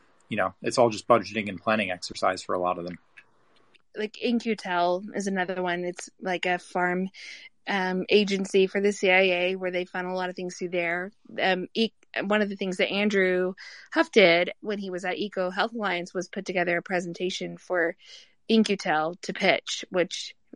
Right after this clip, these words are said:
Speaker 2: you can Google it and see what In-Q-Tel is about. But they, they're also similar to Metabiota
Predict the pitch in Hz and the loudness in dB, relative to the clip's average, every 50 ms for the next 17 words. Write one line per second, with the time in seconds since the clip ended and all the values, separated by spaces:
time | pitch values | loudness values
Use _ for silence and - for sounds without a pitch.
0 | - _ - 208 196 - 202 185 175 180 180 190 180 165 147 120 - - 180 180 | -10 _ -2 -2 0 0 0 0 2 2 2 2 2 2 0 0 0 -2 -6 -4
1 | - 185 180 180 - - 180 185 - 190 - 175 165 165 180 180 185 - - - | -2 -2 0 0 -2 -2 -4 -4 -6 -6 -4 -2 -2 -2 -2 0 0 0 0 0
2 | - 160 190 - 175 180 180 185 180 - - - - - - - - - - 208 | -2 -2 0 4 6 6 8 6 4 2 -4 -12 -14 -16 -18 -20 -20 -6 2 4
3 | 196 185 180 190 190 - 196 190 185 185 - - 190 180 180 180 175 170 170 170 | 6 8 6 6 6 4 4 4 4 2 0 -2 -4 -2 -2 -2 0 0 -2 -2
4 | - - - 180 175 170 165 170 170 165 170 175 160 - - - 165 170 175 180 | -4 -4 -2 -2 -2 -2 -2 -4 -4 -4 -4 -2 -2 -4 -2 -2 -2 -2 0 0
5 | 170 175 185 | 0 -2 -2